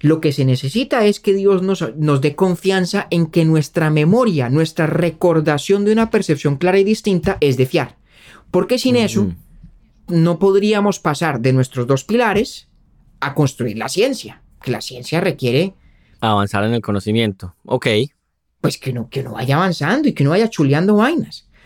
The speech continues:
Speaker 1: Y eso le pasa a uno en filosofía, ¿sí? Yo no es que tenga siempre todos los argumentos que alguna vez he evaluado y dado por ciertos presentes en la mente. Yo los voy
Speaker 2: Ajá.
Speaker 1: chuleando, ¿no? Y para poderlos repasar tengo que devolverme a mis lecturas o a mis escritos.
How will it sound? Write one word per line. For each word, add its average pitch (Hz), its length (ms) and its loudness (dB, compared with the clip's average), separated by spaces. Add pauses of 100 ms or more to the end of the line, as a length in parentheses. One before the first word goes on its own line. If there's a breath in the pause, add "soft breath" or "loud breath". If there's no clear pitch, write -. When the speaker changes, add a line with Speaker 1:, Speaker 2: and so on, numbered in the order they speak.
(180 soft breath)
Speaker 1:
Y 170 60 4
eso 180 160 0
le 269 100 2
pasa 165 220 0
a - 40 2
uno 254 40 2
en 254 80 0
filosofía, 156 640 0
¿sí? 202 220 -6
Yo 147 100 -2
no - 80 2
es 170 140 -2
que 220 100 0
tenga 185 280 0
siempre 165 360 -2
todos 190 300 0
los 165 120 2
argumentos 135 580 -2
que 143 100 -4
alguna 123 280 0
vez 143 160 -2
he 160 60 0
evaluado 147 340 2
y 151 60 2
dado 147 260 0
por 123 140 -6
ciertos 127 400 -2
presentes 123 460 -2
en 123 140 0
la 123 100 0
mente. 226 400 -2 (480 soft breath)
Yo 123 80 0
los 185 120 2
voy 214 140 2
Speaker 2:
Ajá. - 80 -4
Speaker 1:
chuleando, 254 480 0 (500 loud breath)
¿no? 185 260 0 (180)
Y 135 240 4
para 127 320 -2
poderlos 139 600 2
repasar 139 560 -2
tengo 175 260 -4
que 185 80 0
devolverme 160 720 2
a - 20 2
mis 135 160 0
lecturas 165 560 -2
o 120 60 -6
a - 20 -4
mis 113 160 -6
escritos. - 640 -8